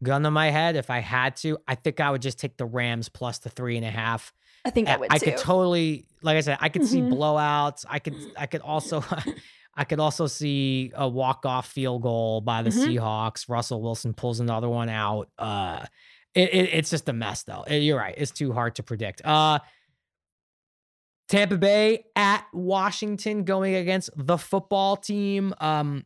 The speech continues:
Speaker 1: I've tried many times to find a path to victory for Washington. I cannot find it other than
Speaker 2: No.
Speaker 1: Chase Young scoring three <laughs> touchdowns by himself.
Speaker 2: Right.
Speaker 1: I do think the defense will be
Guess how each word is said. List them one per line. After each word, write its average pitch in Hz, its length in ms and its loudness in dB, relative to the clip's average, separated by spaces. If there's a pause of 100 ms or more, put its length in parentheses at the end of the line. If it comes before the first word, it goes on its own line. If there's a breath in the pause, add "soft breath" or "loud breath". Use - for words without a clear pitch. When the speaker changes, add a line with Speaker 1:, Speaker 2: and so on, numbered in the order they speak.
(260)
Speaker 1:
I've 156 180 2
tried 190 460 2
many 196 280 0
times 185 440 -2
to 147 100 -6
find 160 320 0
a 123 40 -4
path 151 440 0
to 135 80 -6
victory 160 640 -2
for 147 260 -4
Washington. 139 840 -4
I 139 120 -2
cannot 143 500 -2
find 147 340 2
it 147 140 0
other 139 240 2
than 139 160 2
Speaker 2:
No. 107 100 -2
Speaker 1:
Chase 135 260 -2
Young 139 240 2
scoring 135 380 0
three 123 200 -2
<laughs> - 0 -
touchdowns 139 580 -2
by 127 140 2
himself. 151 460 0
Speaker 2:
Right. 208 380 -2 (160)
Speaker 1:
I 160 120 6
do 151 260 4
think 156 280 0
the 151 80 0
defense 151 560 -2
will 135 180 -2
be 127 520 0